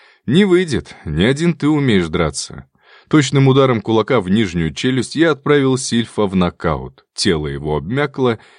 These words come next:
и я опустил его на пол. "Неплохо он дерётся", подытожил я. "Дай мне скотч или верёвку, надо его связать, и вызовем полицию".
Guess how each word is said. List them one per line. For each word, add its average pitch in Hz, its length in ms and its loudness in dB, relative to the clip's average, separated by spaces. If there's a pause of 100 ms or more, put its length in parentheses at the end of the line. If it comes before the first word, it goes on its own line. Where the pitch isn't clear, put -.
(140)
и 117 80 2
я 165 180 2
опустил 151 420 -4
его 156 240 -2
на 82 220 0
пол. 67 380 -6 (800)
"Неплохо 101 580 0
он 160 140 2
дерётся", 165 540 0 (120)
подытожил 87 540 -2
я. 71 280 -8 (480)
"Дай 120 200 2
мне 139 140 -2
скотч 151 280 -2
или 117 120 2
верёвку, 113 640 0
надо 113 220 2
его 143 140 2
связать, 104 640 0
и 135 160 2
вызовем 170 500 2
полицию". 85 800 -2